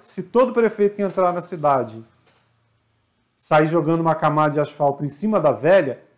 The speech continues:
daqui a pouquinho a gente vai ter que utilizar uma escada pra passar da calçada pra rua.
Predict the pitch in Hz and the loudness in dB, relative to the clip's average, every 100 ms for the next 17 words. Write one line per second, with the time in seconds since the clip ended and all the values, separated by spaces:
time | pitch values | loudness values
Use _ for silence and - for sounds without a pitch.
0 | _ _ - 135 165 170 156 165 160 170 | _ _ -4 -2 0 -2 -2 -2 -2 -4
1 | 175 180 180 - 160 160 170 175 175 - | -6 -6 -8 -8 -8 -4 -2 -4 -6 2
2 | 160 165 180 185 180 175 175 180 185 170 | 2 2 -2 -2 -2 -2 -2 0 0 0
3 | 180 175 185 214 180 165 117 | 0 -2 0 0 0 -4 -6